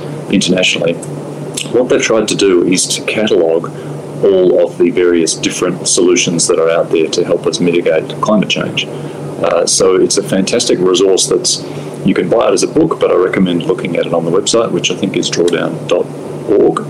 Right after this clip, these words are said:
O R G. And it basically gives you a ready-made free resource to, um, jump into and to learn about different climate solutions. Not all of them, of course, are appropriate for different circumstances. And so if you're looking to understand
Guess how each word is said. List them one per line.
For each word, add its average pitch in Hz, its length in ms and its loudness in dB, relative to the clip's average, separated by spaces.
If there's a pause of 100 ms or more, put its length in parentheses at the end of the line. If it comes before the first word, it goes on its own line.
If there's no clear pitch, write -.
O 92 140 2
R 90 40 2
G. - 240 2 (680)
And 98 320 2 (100)
it 110 240 2
basically 127 400 2
gives 107 320 2
you 98 240 4
a 87 160 4 (220)
ready-made 92 1400 2
free 101 240 2
resource 87 680 2
to, 90 240 4
um, 85 160 0 (200)
jump 101 240 0
into 92 340 2
and 82 120 -2
to 85 80 0
learn 90 240 2
about 85 300 -2
different - 260 -4
climate - 320 -2
solutions. - 540 2 (640)
Not 104 220 6
all 98 200 4
of 98 60 2
them, 95 140 2
of 87 100 -4
course, 95 260 2
are 87 100 4
appropriate - 480 0
for - 120 -2
different - 460 -2
circumstances. 123 840 0
And 95 120 0
so 95 160 2
if - 120 -2
you're 95 100 4
looking 90 300 0
to 90 180 2
understand 82 600 0